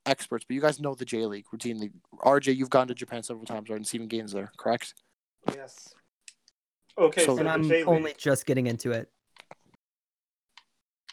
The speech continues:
Speaker 2: Okay, so the J League was founded in the mid nineties like M L S, but unlike M L S, it's really well run. Um, it has
Speaker 1: <laughs>
Speaker 2: pro,
Speaker 1: Subtle.
Speaker 2: it ha-, it has pro rel, which
Speaker 1: Of
Speaker 2: I'm
Speaker 1: course.
Speaker 2: not gonna go into.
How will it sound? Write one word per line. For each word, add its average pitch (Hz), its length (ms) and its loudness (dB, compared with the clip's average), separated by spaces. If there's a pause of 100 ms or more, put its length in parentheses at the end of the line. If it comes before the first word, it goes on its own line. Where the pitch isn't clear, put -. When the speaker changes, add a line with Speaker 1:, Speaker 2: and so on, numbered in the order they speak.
(220)
Speaker 2:
Okay, 185 240 -2
so 165 180 -6
the 165 100 -2
J 180 220 0
League 233 220 -2
was 156 140 -6
founded 139 400 -4
in 127 80 -8
the 123 80 -12
mid 127 160 -4
nineties 120 480 -8
like 120 180 -6
M 120 160 -8
L 113 160 -6
S, - 320 -8 (560)
but 127 280 -2
unlike 135 340 -2
M 120 140 -4
L 120 120 -2
S, 117 220 -6
it's 123 120 -16
really 117 240 -6
well 113 280 -4
run. 131 400 -2 (220)
Um, 117 240 -2 (100)
it 135 120 0
has 127 200 2
Speaker 1:
<laughs> 214 100 6
Speaker 2:
pro, 131 420 4 (760)
Speaker 1:
Subtle. 131 340 6
Speaker 2:
it 208 100 10
ha-, - 360 4 (240)
it 180 100 8
has 180 200 4 (120)
pro 180 240 0
rel, 180 420 0 (220)
which 160 200 -4
Speaker 1:
Of 131 120 -2
Speaker 2:
I'm - 60 -4
Speaker 1:
course. 139 260 0
Speaker 2:
not 160 100 -12
gonna 160 160 -2
go 170 100 -12
into. 139 440 -14